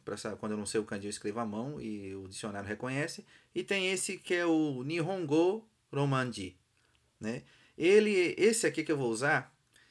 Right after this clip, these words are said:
é, ele usa letras romanas, no alfabeto romano, pra poder escrever em japonês, né? Existe um teclado somente, é, em hiragana ou katakana, né? Mas eu não gosto muito de usar ele, eu gosto de usar esse aqui.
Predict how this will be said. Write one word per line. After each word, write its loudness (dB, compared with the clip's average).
é, 0
ele 2
usa 0
letras 2
romanas, -2
no -8
alfabeto -2
romano, -4
pra 4
poder 0
escrever 0
em 4
japonês, 4
né? -8
Existe -2
um -6
teclado 4
somente, 0
é, -2
em 0
hiragana 8
ou 6
katakana, 2
né? -4
Mas 2
eu 0
não 0
gosto 2
muito -4
de -4
usar 0
ele, 2
eu -2
gosto 0
de -4
usar 2
esse -2
aqui. -4